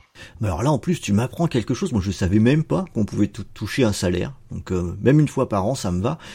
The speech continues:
Écoute, ça tombe bien, il y a Tom Choucrou qui est là. Quand on aura terminé l'émission, on pourra en parler un petit peu avec lui.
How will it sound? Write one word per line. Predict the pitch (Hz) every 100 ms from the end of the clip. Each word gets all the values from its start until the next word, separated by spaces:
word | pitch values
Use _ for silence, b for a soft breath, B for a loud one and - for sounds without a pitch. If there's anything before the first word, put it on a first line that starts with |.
| B
Écoute, | - 113
ça | 208
tombe | 202 117
bien, | 98 98 135
il | 135
y |
a | -
Tom | 143 147
Choucrou | 151 - 156
qui | -
est | 95
là. | 98 165
Quand | 175 151 170
on | 139
aura | 120
terminé | - 113 107
l'émission, | 101 98 95 - 202
on |
pourra | 165 135 147
en |
parler | 135 117 127
un |
petit | 113 -
peu | 123
avec | 98 -
lui. | 101